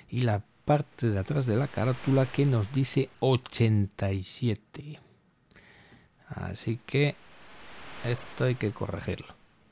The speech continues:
Ochenta y siete.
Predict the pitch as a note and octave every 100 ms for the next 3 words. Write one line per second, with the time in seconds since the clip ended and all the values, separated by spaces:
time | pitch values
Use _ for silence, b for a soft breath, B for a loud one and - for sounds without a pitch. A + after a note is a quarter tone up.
0 | _ _ _ _ _ _ _ B B B
1 | B _ _ - _ - G#2 F#2+ - F#2
2 | G#2 F2 G2 - - -